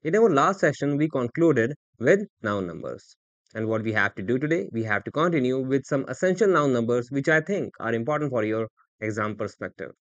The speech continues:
So, let us start, guys. जैसा कि मैंने आपको promise किया था कि I will be giving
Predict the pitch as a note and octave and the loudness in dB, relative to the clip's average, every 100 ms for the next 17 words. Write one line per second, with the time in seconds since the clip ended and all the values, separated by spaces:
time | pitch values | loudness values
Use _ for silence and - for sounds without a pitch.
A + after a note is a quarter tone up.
0 | _ _ _ _ _ _ _ _ _ _ | _ _ _ _ _ _ _ _ _ _
1 | _ _ - F3+ F3+ G#2 G#2+ - G2 F#2+ | _ _ 2 4 4 2 0 -2 -2 -2
2 | F#2+ E3+ F3+ _ _ _ _ _ _ _ | -2 -2 -6 _ _ _ _ _ _ _
3 | _ _ _ _ _ _ _ _ _ _ | _ _ _ _ _ _ _ _ _ _
4 | B2 C3+ D#3 D3 C#3 C3 B2 B2 A2+ A2 | 0 2 4 4 2 2 2 0 0 0
5 | A2 - B2 C3+ E3 F3 _ _ - C3+ | -2 0 2 4 2 -2 _ _ -10 -6
6 | C3+ - D3+ F#3 G3 G3 D3+ D#3+ C3 A#2 | -2 4 6 6 2 -4 -4 -4 -4 -4
7 | B2 C3 | -2 0